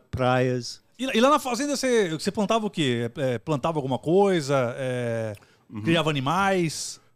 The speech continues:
Speaker 1: É, a plantação, ahm, nós tínhamos trigo, cevada, aveia, a criação, ovelhas, carneiro, lã.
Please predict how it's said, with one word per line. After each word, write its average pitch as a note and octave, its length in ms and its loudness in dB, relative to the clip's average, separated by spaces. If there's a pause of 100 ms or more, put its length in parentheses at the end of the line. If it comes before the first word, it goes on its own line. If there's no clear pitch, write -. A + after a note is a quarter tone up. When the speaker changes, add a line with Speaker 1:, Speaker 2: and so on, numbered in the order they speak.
Speaker 1:
É, C3+ 420 -6
a B2+ 280 -4
plantação, D3+ 800 -6 (120)
ahm, A2 1000 0 (260)
nós A#2+ 220 -6
tínhamos A#2 320 -2
trigo, C3+ 520 -4 (640)
cevada, A2 800 -6
aveia, G#2 520 -6 (640)
a G#2 260 -6
criação, B2 720 -4 (260)
ovelhas, G#2+ 1040 -6 (300)
carneiro, G#2+ 720 -4
lã. C3+ 300 -2